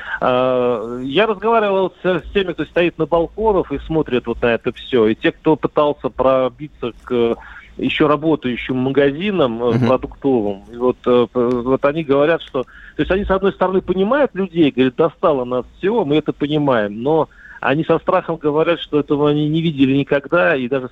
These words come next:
Speaker 1: страшно, страшно представить, что будет. Вот
Speaker 2: Мгм.
Speaker 1: эти развороченные светофоры, развороченные, э, машины, они просто смотрят это, как будто это фанта-,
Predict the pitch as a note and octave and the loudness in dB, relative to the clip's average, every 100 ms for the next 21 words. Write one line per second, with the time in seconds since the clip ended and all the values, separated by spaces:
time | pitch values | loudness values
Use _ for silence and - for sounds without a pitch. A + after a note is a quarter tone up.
0 | - D3+ - C3 - D3+ D3 - A#2 - | -2 -2 -2 -8 -6 0 0 -2 -4 -4
1 | - D3+ C3+ - D3 C3+ A#2+ G2 - - | 0 0 0 -2 -2 -2 -4 -4 -10 -20
2 | - - - G2+ G2 D3+ C#3 D3+ E3 D3+ | -20 -14 -6 -2 2 2 2 2 2 0
3 | - C#3 C#3 C3+ - C#3 C#3+ C#3+ E3 E3+ | -2 -10 -6 -4 -4 0 -2 0 2 4
4 | C#3 B2 A#2+ C#3 D3 C#3+ B2+ B2+ B2+ C3 | 2 0 0 -2 -2 -6 -8 -4 -2 0
5 | B2+ B2+ B2 B2 A#2+ A#2+ A#2+ C3+ - - | 2 2 2 -2 -4 -8 -2 -2 -2 -4
6 | E3 D#3 C3 B2 G#2+ A#2+ C3+ D#3 C#3+ D3 | -6 -2 -2 0 0 0 -2 -2 -2 -2
7 | B2+ - D#3+ D3 - C3+ - A#2 D3 C#3+ | -2 2 2 2 0 -2 -2 -2 0 0
8 | B2+ B2+ - C3+ - | 2 0 0 -2 0